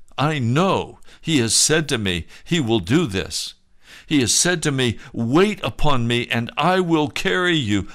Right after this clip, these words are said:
The Lord will carry you through.'" Has he said that to you? Have you been in a place where the Lord has spoken to you and said, "The storm is upon us,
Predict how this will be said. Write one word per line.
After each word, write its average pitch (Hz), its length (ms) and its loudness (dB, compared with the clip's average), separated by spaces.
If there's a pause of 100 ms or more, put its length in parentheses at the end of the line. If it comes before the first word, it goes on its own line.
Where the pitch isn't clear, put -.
(120)
The 127 260 0
Lord 135 680 2 (140)
will 139 280 4
carry 165 520 0
you 127 260 -2
through.'" 90 580 0 (380)
Has 151 200 2
he 226 100 -2
said 190 320 2
that 185 260 -2
to 170 120 0
you? 127 400 -2 (760)
Have 143 180 -6
you 175 80 -6
been 190 220 -2
in 208 120 -2
a 220 60 -2
place 170 480 2
where 170 120 0
the 147 140 -2
Lord 165 300 -2
has 180 180 -2
spoken 202 560 0
to 117 80 -2
you 143 220 2
and 147 160 -2
said, 175 420 0 (500)
"The 165 120 0
storm 208 560 0
is 208 120 2
upon 202 400 2
us, 139 440 -2